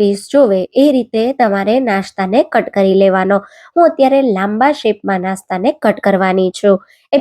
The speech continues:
પહેલા આપણે ઉપરથી થોડા લીલા ધાણા સ્પ્રિંકલ કરી દઈશું. તમે ચાહો તો થોડી ઝીણી સેવ, દાડમના દાણા અને ટોપરાનું ખમણ પણ સ્પ્રિંકલ કરી શકો છો.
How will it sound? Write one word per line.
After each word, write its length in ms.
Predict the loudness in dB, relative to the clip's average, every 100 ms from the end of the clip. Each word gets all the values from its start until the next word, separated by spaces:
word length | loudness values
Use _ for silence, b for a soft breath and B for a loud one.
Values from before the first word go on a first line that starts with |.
| 2
પહેલા 360 | 2 4 2 -2 -6
આપણે 220 | -2 0 0
ઉપરથી 420 | 2 2 2 -2 0
થોડા 260 | 0 0 -2 -2
લીલા 280 | 0 0 -2
ધાણા 320 | -2 -2 -4 -2
સ્પ્રિંકલ 380 | -2 0 0 -2
કરી 200 | -2 0 0
દઈશું. 400 | 0 0 -2 -2 b b 0
તમે 200 | 2 2 0
ચાહો 300 | 0 0 -2
તો 100 | -2
થોડી 360 | -2 0 2 0 0
ઝીણી 320 | 0 0 -2
સેવ, 200 | 2 2 2 0
દાડમના 440 | 0 0 2 0 2
દાણા 280 | 2 0 -2 B B -2
અને 180 | 0 2
ટોપરાનું 520 | 2 2 2 0 -2
ખમણ 260 | -2 -2 0
પણ 180 | -2 -2
સ્પ્રિંકલ 440 | -2 0 2 0 2
કરી 180 | 0 0 -2
શકો 300 | 0 0 0
છો. 260 | 0 0